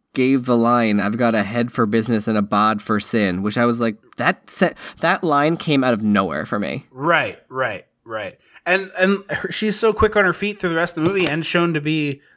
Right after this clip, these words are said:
Speaker 2: like, such an interesting thinker that it surprised me that she didn't defend herself. But we do, because of that, get this amazing shot where she's, like, all sulky on a pier and, like, windswept as the sun <laughs> goes down.
Speaker 1: Yeah,
Speaker 2: It's,
Speaker 1: it's
Speaker 2: like,
Speaker 1: beautiful.
Speaker 2: out of,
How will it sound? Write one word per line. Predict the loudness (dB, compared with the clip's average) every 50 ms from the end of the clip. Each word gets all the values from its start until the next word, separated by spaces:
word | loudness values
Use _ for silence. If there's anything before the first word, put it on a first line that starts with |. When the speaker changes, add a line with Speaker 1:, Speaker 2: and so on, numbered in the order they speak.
| _ -2
Speaker 2:
like, | 0 0 2
such | 2 2 2 2
an | 0 -2 0
interesting | 0 -2 0 0 -2 0 0 0 0 0
thinker | 0 0 0 0 2 2 2 2 2
that | 2 0
it | -2
surprised | -4 -6 -4 -2 -2 -2 -2 -4 -6
me | -8
that | -8 -8
she | -8 -8
didn't | -8 -8 -10
defend | -8 -8 -6 -6
herself. | -6 -6 -4 -4 -4 -4 -6 -10 -16 -20 -20 -20 -8 _
But | -2 0
we | 2 2 0
do, | 0 0 0 2 2 2 0 -2 -6 _ _ _ _ _ -14
because | -14 -6 -4 -2 -2 -2 -2
of | -2 0
that, | 0 0 0 -2 -4
get | -6 -10 -8
this | -6 -6 -6 -6
amazing | -4 -2 -2 -2 -2 -2 -4 -6
shot | -4 0 2 2 2 2
where | 0 -4 -4
she's, | -4 -4 -4 -2 -2
like, | -2 0 0
all | 0 0 0
sulky | 0 -2 -4 -4 -4 -6 -6 -8 -4 -2
on | -2 -2 -2
a | -2
pier | -4 -6 -4 -2 0 2 2 2
and, | 2 0 -2 -2
like, | -4 -4 -4 -8
windswept | -8 -6 -6 -4 -2 0 0 0 0 0 -2 -2 -4 -6
as | -6 -6 -6 -6
the | -6 -2
sun | 0 0 0 0 0 -2
<laughs> | -2
goes | -2 -4 -4 -4 -4
down. | -2 -2 -2 0 0 -2 -2 -4 -6 -12 -16 -12 -8
Speaker 1:
Yeah, | -4 -2 -2 0 -2
Speaker 2:
It's, | -2
Speaker 1:
it's | -2
Speaker 2:
like, | -2 -2 -2 -4
Speaker 1:
beautiful. | -2 0 0 0 0 -2 -4 -2 -2
Speaker 2:
out | 0 0 -2
of, | -2 -6 -8